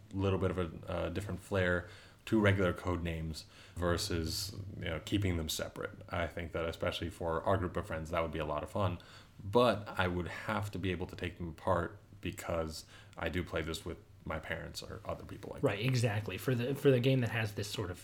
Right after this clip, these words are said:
Speaker 2: content,
Speaker 1: Mm-hmm.
Speaker 2: you, you definitely want to be able to filter those cards out very easily.
Speaker 1: Exactly.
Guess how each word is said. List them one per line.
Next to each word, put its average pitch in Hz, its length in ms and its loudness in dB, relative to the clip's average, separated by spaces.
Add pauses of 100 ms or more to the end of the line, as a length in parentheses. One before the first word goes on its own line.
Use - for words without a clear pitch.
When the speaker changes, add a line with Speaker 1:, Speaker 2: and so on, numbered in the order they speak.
(260)
Speaker 2:
content, 101 480 -2 (320)
Speaker 1:
Mm-hmm. 92 160 2
Speaker 2:
you, 123 180 2 (160)
you 127 140 2
definitely 135 460 4
want 101 160 -4
to - 40 -10
be 101 80 -6
able 95 140 -6
to 98 60 -8
filter 98 340 -4
those 92 160 -6
cards 104 260 -4
out 90 200 -4
very 87 260 -8
easily. - 320 -14 (260)
Speaker 1:
Exactly. 95 440 -2